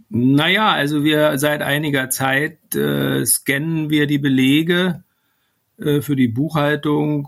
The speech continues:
und schicken die an den Steuerberater dann, äh, digital,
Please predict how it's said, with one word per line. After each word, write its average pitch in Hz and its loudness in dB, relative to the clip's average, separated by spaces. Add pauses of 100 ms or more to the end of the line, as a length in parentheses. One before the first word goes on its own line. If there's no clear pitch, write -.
und 135 -4
schicken 143 -2
die 127 2
an 127 -2
den 127 -4
Steuerberater 123 -2 (480)
dann, 127 -2
äh, 117 -4
digital, 143 -2